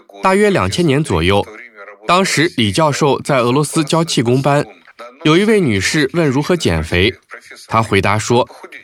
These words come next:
这非常简单，应该少喝茶。人们大惑不解。李教授指出，在俄罗斯，邀请我喝茶的任何地方，都摆满了美味佳肴，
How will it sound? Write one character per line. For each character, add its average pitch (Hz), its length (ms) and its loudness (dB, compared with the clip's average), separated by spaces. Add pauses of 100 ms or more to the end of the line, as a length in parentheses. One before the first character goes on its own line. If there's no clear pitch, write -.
(120)
这 165 140 0
非 180 160 2
常 175 180 0
简 82 240 0
单， 107 240 0 (460)
应 190 120 4
该 214 140 4
少 92 200 -2
喝 135 200 -2
茶。 90 320 -2 (560)
人 175 140 2
们 214 80 4
大 202 160 2
惑 185 160 0
不 180 160 0
解。 87 320 -2 (540)
李 120 120 4
教 139 160 2
授 143 180 0
指 95 180 -2
出， 113 300 0 (440)
在 139 180 0
俄 117 140 0
罗 139 120 2
斯， 151 340 -2 (480)
邀 202 160 4
请 226 180 0
我 135 140 2
喝 180 180 0
茶 139 180 -2
的 160 80 0
任 190 180 2
何 95 160 -2
地 107 160 0
方， 87 220 0 (380)
都 95 120 2
摆 120 220 0
满 120 200 0
了 107 180 2
美 101 140 0
味 110 120 2
佳 143 200 -2
肴， 90 320 2